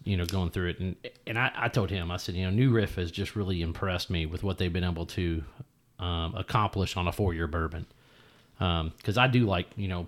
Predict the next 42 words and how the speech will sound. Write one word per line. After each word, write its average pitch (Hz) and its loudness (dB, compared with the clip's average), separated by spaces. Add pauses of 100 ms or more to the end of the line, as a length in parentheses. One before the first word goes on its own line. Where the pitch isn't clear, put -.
(120)
Fuller 104 0
Proof. 101 0
I 87 -6
like, 85 -6
you 95 -2
know, 87 -4
aged 98 0
bourbon. 95 0 (200)
Um, 85 -6 (400)
but 95 -2
I 98 2
really 107 2
feel 95 -2
like 87 -2 (500)
their 110 -4
four-year 95 0
picks 101 -4
are 87 -2
just 85 -4
unbelievable. 87 -4 (960)
Um, 92 -2
the 123 0
Full 160 12
Proof, 131 6 (260)
uh, 107 2
seventeen 113 4
ninety-two 101 4
you're 95 4
pouring 101 4
right 92 2
now, 95 4
that, 101 2
uh, - -8 (240)
to - -8
me, 113 -2
I 92 0
really 92 0
like 98 2
it. 92 -4
I 95 2
was, 95 -2
uh, 87 2